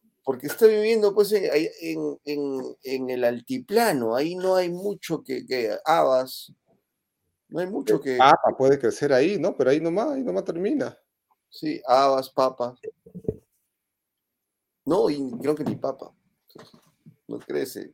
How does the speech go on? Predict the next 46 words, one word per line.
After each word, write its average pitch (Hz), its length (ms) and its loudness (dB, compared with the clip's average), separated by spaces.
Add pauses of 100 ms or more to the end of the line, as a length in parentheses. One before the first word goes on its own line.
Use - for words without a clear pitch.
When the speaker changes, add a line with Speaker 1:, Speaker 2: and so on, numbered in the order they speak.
(320)
Speaker 1:
Chuño 160 340 -4
se 147 160 -2
hace 123 140 -4
a 117 40 -10
esa 117 120 -12
altura. - 340 -12 (1400)
Bien. 120 440 6 (500)
Eh, 120 1000 2 (440)
la 117 140 -4
alegría 120 560 4
del 104 180 0
indio. 90 360 -6
El 101 200 -8
indio 131 300 0
ha 120 40 2
desposado 113 540 -2
la 101 160 -2
tierra. 95 340 -4 (720)
O - 40 -20
sea, 98 140 -16
se - 120 0
ha 147 60 4
casado 170 360 8
con 131 120 4
la 117 80 -2
tierra 107 240 0
el 101 100 -2
indio. 87 300 -6 (100)
El 107 240 0
indio, 135 400 2
el 139 180 4
indio, 120 400 2
o - 20 -4
sea, 131 180 0
sigue 190 300 -6
con 139 160 0
el 135 120 0
indio, 101 300 0
o - 40 -8
sea. - 140 -10 (520)
Speaker 2:
No 123 180 4
hay 135 60 10
Speaker 1:
Y 139 80 8
el 156 60 12
Speaker 2:
mestizaje, 226 400 6
Speaker 1:
indio, 220 240 8